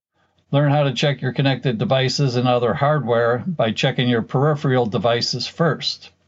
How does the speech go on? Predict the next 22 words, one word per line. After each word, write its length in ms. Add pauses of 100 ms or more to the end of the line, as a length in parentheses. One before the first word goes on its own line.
(580)
If 140
you 80
don't 220
have 180
any 220
devices 500
attached 540
to 100
your 140
Mac, 440 (200)
then 300
you 140
need 240
to 100
move 240
on 360
to 140
another 320
step 420
which 220
will 100
follow. 480